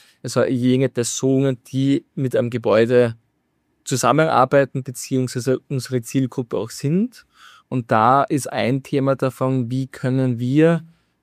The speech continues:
den Ingenieuren auch aufzeigen, dass es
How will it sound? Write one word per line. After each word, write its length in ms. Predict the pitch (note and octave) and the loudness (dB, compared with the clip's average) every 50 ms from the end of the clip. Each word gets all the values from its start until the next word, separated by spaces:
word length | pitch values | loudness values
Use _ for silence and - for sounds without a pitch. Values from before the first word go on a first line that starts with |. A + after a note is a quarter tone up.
| _ - | _ -2
den 120 | C3+ B2+ | 0 0
Ingenieuren 880 | C3 B2+ A#2+ - - B2+ B2 A#2+ A#2+ A#2+ A#2 A#2+ B2 C3 C3 C3 C3+ C3 - | 0 0 0 0 0 0 0 2 2 2 4 4 4 4 2 2 0 -2 -2
auch 260 | - A2 A#2 A#2 A#2 - | 0 2 2 2 0 0
aufzeigen, 840 | - - G#2 B2+ - - - - - - B2+ A#2+ B2 - C3+ C3+ | 0 2 4 2 2 0 -6 -8 -2 0 2 2 2 0 -2 -4
dass 560 | B2+ C3 A#2+ A#2 - - - - - - - _ _ _ _ _ _ _ _ _ _ _ _ _ _ | -2 -2 -2 -2 -4 -8 -14 -14 -14 -16 -18 _ _ _ _ _ _ _ _ _ _ _ _ _ _
es 520 | - C3 B2 A#2 - - - - - - | -4 -2 -2 -2 -4 -8 -12 -12 -14 -16